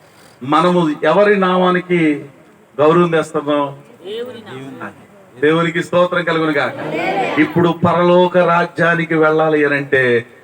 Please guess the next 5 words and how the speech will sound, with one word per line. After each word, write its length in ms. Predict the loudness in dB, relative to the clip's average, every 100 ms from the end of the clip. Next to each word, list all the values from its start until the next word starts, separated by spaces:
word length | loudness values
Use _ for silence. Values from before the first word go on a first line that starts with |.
| -8
నీ 220 | -2 0
తండ్రి 760 | 0 -4 -2 0 2 2 0 -2
నీతిమంతుడని 1300 | -6 -4 -2 -2 -6 -6 -2 0 0 0 0 0 -2
నువ్వు 460 | -2 -2 -4 -10
ఎరగాలి. 720 | -8 -4 -2 0 0 0 -2